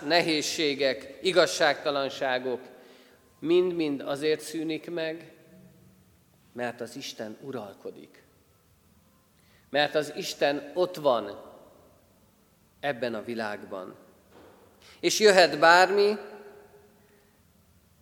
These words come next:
lehet, történhet bármilyen nagy dolog, az Isten akkor is uralkodni fog. És lehet bármilyen rossz, történhet bármilyen nehézség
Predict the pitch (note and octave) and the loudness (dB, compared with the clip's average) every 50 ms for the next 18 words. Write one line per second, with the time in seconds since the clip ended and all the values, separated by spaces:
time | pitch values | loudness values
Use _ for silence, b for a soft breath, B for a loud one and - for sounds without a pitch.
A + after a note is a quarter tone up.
0 | _ _ _ - D#3 F3+ F3+ F3 F3 D3+ C3+ - - - - - - - - - | _ _ _ 2 6 6 8 8 8 6 6 4 -2 -14 -14 -16 -18 -20 -20 -20
1 | - - - F#3+ G3+ G3 G3 G3 F3+ D#3+ C#3+ C3+ C#3+ C3+ C3 C#3 E3+ F3+ F3 E3 | -12 -2 4 6 6 6 6 4 0 0 2 2 0 0 2 6 8 8 8 8
2 | D#3 D#3 D#3 C#3+ C3 B2+ C3 C3+ C#3+ D#3 D#3+ D#3 E3 F#3 F#3 F#3+ F#3+ F#3+ F#3+ - | 6 2 2 2 2 2 2 2 0 0 0 0 0 0 0 0 0 -2 -4 -8
3 | - - - - - - _ _ _ - C#3 C#3 - E3 - - - - C#3+ B2+ | -18 -20 -20 -20 -20 -20 _ _ _ -12 -10 -8 -8 -6 -8 -6 -2 -2 -2 -2
4 | B2+ A#2+ A#2+ - - - D3 D3 - - - C3 A2+ G#2+ G2 - - - - - | -2 -6 -10 -14 -12 -10 -10 -10 -10 -8 -6 -6 -6 -6 -8 -12 -12 -14 -16 -18
5 | - - - _ - - C3 C3 A#2 A2+ G#2 G2 F#2+ - - G#2+ G2 F#2 G2+ F#2+ | -20 -20 -20 _ -14 -8 -6 -4 -2 -2 -2 -4 -6 -8 -10 -12 -10 -10 -12 -16
6 | - - - G2+ F2 - - - - b b b b b b b b b b b | -16 -14 -14 -14 -14 -14 -16 -20 -20 b b b b b b b b b b b
7 | b b _ _ _ _ - E3 E3+ - - G3+ G#3+ G3 F#3+ F3+ E3 E3 D#3+ G3 | b b _ _ _ _ -4 -4 -2 2 6 6 8 8 8 6 4 4 6 6
8 | G3+ G3+ G3+ F#3+ F3+ F3 E3 D#3+ D3+ C#3+ C#3 C#3 C#3+ C#3+ F3 G3 A3 A3 A3 - | 8 8 8 8 6 6 4 4 4 4 2 2 0 2 2 4 2 2 0 -2
9 | - - - - - - - - - - - - _ _ _ _ _ _ _ _ | -6 -8 -8 -10 -14 -16 -18 -20 -20 -20 -20 -20 _ _ _ _ _ _ _ _
10 | _ _ _ _ _ - - F#3+ G3+ F#3+ - G3 F3 E3 D3 D3 D3+ C#3+ C#3+ D3+ | _ _ _ _ _ 2 4 6 6 6 4 2 2 2 2 0 -2 0 2 6
11 | F3+ F3+ F3 F3 E3 D#3+ D3+ C3+ B2+ A#2+ B2 C3 D3+ E3+ F#3 G3 G3 G3 F#3+ - | 8 8 8 8 6 4 2 2 0 0 0 0 0 2 2 2 2 2 0 -2
12 | - - G#3 G3 G3 G3 G3 - | -4 -2 -2 -2 -2 -2 -4 -8